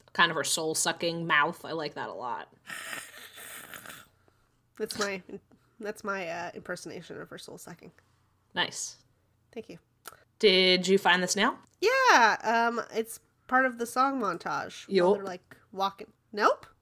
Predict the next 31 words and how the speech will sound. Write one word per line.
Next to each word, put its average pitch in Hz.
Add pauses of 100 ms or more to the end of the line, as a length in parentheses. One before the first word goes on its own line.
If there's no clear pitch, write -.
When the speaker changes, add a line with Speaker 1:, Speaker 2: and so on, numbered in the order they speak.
(100)
Speaker 1:
Yes, 165
yes, -
yes, 151
yup, 139
yup. 160 (320)
Speaker 2:
<laughs> 311 (760)
Okay. 240 (520)
<laughs> 349 (320)
Yeah, 240
so 226
I 254
found 359
the 381
snail. 269
Woot 370
woot. 247 (300)
Speaker 1:
Me 196
too. 220 (260)
Same 185
thing 165 (100)
during 170
the 170
song. 165 (240)
Speaker 2:
I 226
wanna 262
answer 240
the 214
question 226
of 180
is 196
fa-, 190